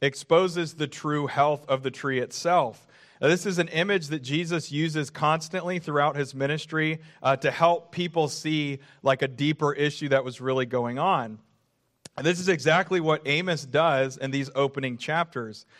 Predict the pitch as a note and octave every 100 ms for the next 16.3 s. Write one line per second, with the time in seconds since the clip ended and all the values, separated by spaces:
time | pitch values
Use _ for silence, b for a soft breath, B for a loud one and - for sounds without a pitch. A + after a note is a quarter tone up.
0 | b b b E3 F#3 A3 G3 - G3 G3
1 | G3 E3 D3+ E3+ F3+ F3+ E3+ D#3+ C3 C#3+
2 | E3+ E3 C3+ D3 E3 E3+ E3 D#3 D3 B2+
3 | - E3 E3 E3 C#3+ C#3+ D#3+ D#3+ D#3 B2+
4 | C3+ C#3+ D3+ D3 C3+ C#3 D#3 D3+ C#3 D3+
5 | C#3 C3 B2 B2 E3+ F#3 C#3+ C3 B2+ C3
6 | B B B - C#3+ D3 - G3 A3 G3
7 | E3+ D3+ C#3 - F3+ G#3+ E3+ C#3+ C#3 C#3+
8 | C#3 D3 C3+ D3 F#3+ F#3+ - - G#3 E3+
9 | D3 D#3 D#3+ C3+ C3+ E3 F#3+ F3+ D#3 C#3
10 | C3 C3 C#3+ B B - D3+ E3+ - E3
11 | D3+ - - D#3+ E3+ F3 - C#3 B2+ D3
12 | C3 B2+ E3+ F#3+ - C3 G#2+ - b -
13 | C3+ D3+ D#3+ D#3+ G3 A#3 G#3 E3+ C#3 E3
14 | D#3 D3 D#3+ E3+ E3 D#3 C#3 - D3+ E3+
15 | D#3+ D3 D3+ D3+ C3+ C#3 C3 C3 - D3
16 | D#3+ D3